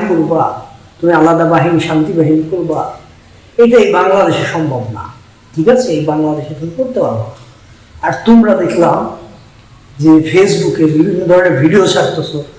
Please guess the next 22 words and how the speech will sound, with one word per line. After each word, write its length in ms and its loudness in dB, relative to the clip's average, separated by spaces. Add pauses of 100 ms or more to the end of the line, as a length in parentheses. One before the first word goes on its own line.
(400)
বাংলাদেশের 540 2
বিভিন্ন 440 -2
ক্রিয়েটরদের 760 0
নিয়ে, 260 0
বাঙালি 460 2
ক্রিয়েটরদের 720 -4
নিয়ে 240 -6 (1300)
তাদেরকে 360 2
সমালোচনা 640 0
করতেছো। 500 -10 (580)
ভাই, 200 2 (720)
যা-, 320 2
তারা, 480 0
তারা 480 2
যা 140 2
বলছে 460 0
প্রত্যেকটা 600 -2
লজিক 720 0 (460)
এবং 440 2
রাইট 300 2 (100)
কথা 220 -4
বলছে। 440 -8